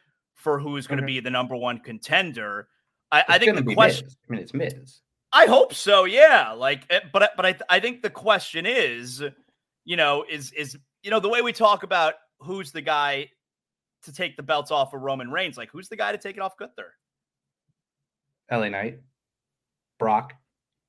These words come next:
Speaker 1: Brock? He doesn't care about that title.
Speaker 2: He's never won it. It's the only title he's never won.
Speaker 1: Yeah, but who cares? He didn't care about that.
Speaker 2: Why not?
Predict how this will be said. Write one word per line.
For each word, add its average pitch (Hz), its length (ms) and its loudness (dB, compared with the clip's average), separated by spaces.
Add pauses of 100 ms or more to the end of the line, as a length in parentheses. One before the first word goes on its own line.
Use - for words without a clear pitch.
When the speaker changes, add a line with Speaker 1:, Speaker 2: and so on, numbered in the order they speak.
(560)
Speaker 1:
Brock? 139 420 -2 (360)
He 370 40 -12
doesn't 381 200 -8
care 127 240 -6
about 123 260 -4
that 123 180 -6
title. 175 580 -8
Speaker 2:
He's 131 100 -6
never 135 180 4
won 165 160 6
it. - 160 -8 (460)
It's - 80 -14
the 147 80 0
only 147 160 2
title 143 240 4
he's 139 80 0
never 135 200 0
won. - 280 -4 (520)
Speaker 1:
Yeah, 453 120 -2
but 190 80 -6
who 208 60 -10
cares? 175 520 -8
He - 80 -20
didn't 285 160 -16
care 110 180 -14
about 104 260 -16
that. 156 240 -10
Speaker 2:
Why 110 100 -2
not? 277 260 -4